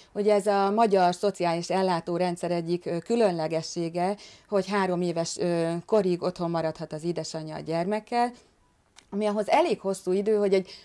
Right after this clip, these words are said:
sajátos, ö, menetrend, ö, ritmus kialakuljon, ö, mindannyiunk életébe, és megszokhassuk azokat a körülményeket, amik, valljuk be, vi-, ö, nagyon kényelmesek és nagyon jók mindannyiunk számára.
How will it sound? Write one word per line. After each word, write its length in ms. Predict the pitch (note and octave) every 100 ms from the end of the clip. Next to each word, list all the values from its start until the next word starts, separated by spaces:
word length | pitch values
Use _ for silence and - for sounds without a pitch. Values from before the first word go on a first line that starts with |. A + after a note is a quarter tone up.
| -
sajátos, 720 | - C4 A#3 G3+ - F#3 F#3
ö, 160 | F#3+ F#3
menetrend, 840 | G#3 G#3+ F#3+ - F#3 F3 F3 F3
ö, 420 | F3 F3 E3+ E3+ E3+
ritmus 540 | F#3 A3 G#3+ F#3 F3 -
kialakuljon, 840 | G3+ F3+ E3+ - D#3 D#3 D3+ D#3+
ö, 240 | E3+ D#3+ D3+
mindannyiunk 640 | F3 G3+ F3 E3+ D3 D3
életébe, 680 | D#3+ D#3 D#3 - F#3 F#3+ B3 - -
és 140 | - G#3
megszokhassuk 760 | C4 C4 F3+ - G3 - F#3+
azokat 380 | F#3+ F3 D#3+ -
a 60 | D#3
körülményeket, 800 | G3 A#3 A#3+ B3+ C4 B3+ B3+ A#3+
amik, 240 | A3 G#3
valljuk 420 | G#3 G3 F3 E3
be, 180 | E3+ E3+ - - _
vi-, 320 | G3+ A#3 A3 -
ö, 320 | G#3+ G#3 G3 D#3+ -
nagyon 380 | G#3 A3+ F#3+ D#3+
kényelmesek 760 | - A3+ C4+ C4 B3 A#3+ G#3+ G#3
és 120 | G3
nagyon 360 | F#3+ E3+ D#3+
jók 240 | D#3+ D#3+ D#3+
mindannyiunk 520 | F3+ D#3+ D#3 D3 D3+
számára. 640 | - D#3+ D3 D#3+ D3+ D#3